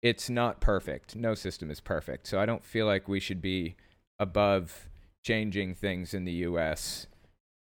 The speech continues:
to be better, basically. I'm not, like, an elitist. I don't think the U S has the perfect system. I think it's absurd to claim that it does. But it's a good system, generally. I think it,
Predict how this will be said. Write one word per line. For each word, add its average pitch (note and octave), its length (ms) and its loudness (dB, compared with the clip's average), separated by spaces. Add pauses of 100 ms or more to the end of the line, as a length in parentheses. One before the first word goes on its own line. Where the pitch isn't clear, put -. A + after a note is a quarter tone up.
(100)
to F#2 480 0 (600)
be G#2 100 0
better, D2+ 340 -4 (300)
basically. D2+ 540 -8 (280)
I'm B2 180 2
not, A#2 260 6
like, G#2+ 220 4
an G2 80 -2
elitist. E2+ 540 -2
I A#2 100 2
don't D3+ 200 0
think C#3 200 -4
the A#2+ 100 0
U G#2+ 200 4
S F#2 140 2
has F#2 240 0
the - 80 -8
perfect - 400 -6
system. - 460 -12 (320)
I A2+ 60 2
think E3+ 180 2
it's B2 160 4
absurd G#2 640 4
to G2 100 -4
claim F#2+ 280 -2
that E2 120 0
it C#2+ 140 -4
does. - 440 -6 (320)
But G#3+ 160 10
it's A#3 140 6
a B3+ 60 2
good D#4+ 200 2
system, - 540 -6 (160)
generally. F2+ 560 2
I G#2+ 60 2
think F3+ 260 2
it, D3+ 160 2